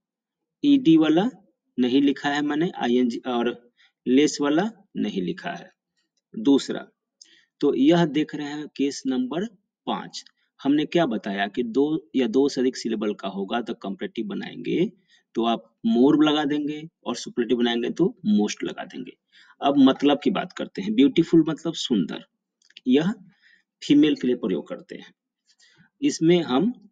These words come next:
more लगा देंगे अधिक सुंदर के लिए और उससे सबसे अधिक सुंदर के लिए लगा देंगे most। लेकिन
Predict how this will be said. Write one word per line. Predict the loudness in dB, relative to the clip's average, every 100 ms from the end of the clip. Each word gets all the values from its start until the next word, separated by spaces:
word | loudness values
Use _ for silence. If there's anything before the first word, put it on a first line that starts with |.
| _ 2
more | 4 4
लगा | 4 2 0
देंगे | -2 -2 -4
अधिक | -6 -6 -6
सुंदर | -4 -2 -2 -2
के | -4
लिए | -4 -6 -8 _ _ _ -6
और | -4 -2
उससे | -4 -6 -4 -4
सबसे | -2 -2 -2 -2
अधिक | 0 0
सुंदर | -2 -2 -2
के | -2
लिए | -2
लगा | -2
देंगे | -2 -4
most। | -2 -2 -4 -8 -14 _ _ _ _ _ _ -4
लेकिन | 0 0